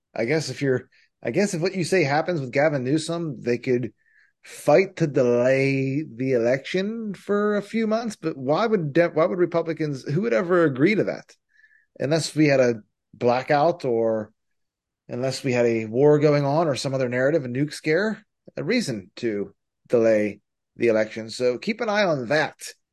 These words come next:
in the coming months. But also, uh, an-, another thing about Ukraine,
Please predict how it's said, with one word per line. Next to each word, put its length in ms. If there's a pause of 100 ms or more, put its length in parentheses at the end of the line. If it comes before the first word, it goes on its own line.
(300)
in 60
the 80
coming 260
months. 420 (340)
But 180
also, 560 (420)
uh, 400
an-, 220
another 320
thing 160
about 240
Ukraine, 640